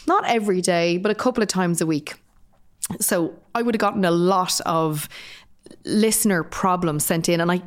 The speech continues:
do think that that was a carry-on from my years on the Ray D'Arcy show. You know, it would be,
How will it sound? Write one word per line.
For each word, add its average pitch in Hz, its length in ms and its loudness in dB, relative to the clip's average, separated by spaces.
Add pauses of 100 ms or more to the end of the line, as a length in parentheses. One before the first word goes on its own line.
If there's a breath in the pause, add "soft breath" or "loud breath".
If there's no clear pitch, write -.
(100)
do 220 240 0
think 202 280 0
that - 180 -6
that 175 220 -2
was 180 280 -2
a 180 60 -6
carry-on 170 720 0
from 156 260 -2
my 156 120 0
years 160 360 0
on 156 80 0
the 151 60 -4
Ray 156 120 0
D'Arcy 185 300 0
show. 277 320 0 (520 loud breath)
You 190 120 2
know, 165 400 0 (200)
it - 140 -4
would 185 160 0
be, 165 320 2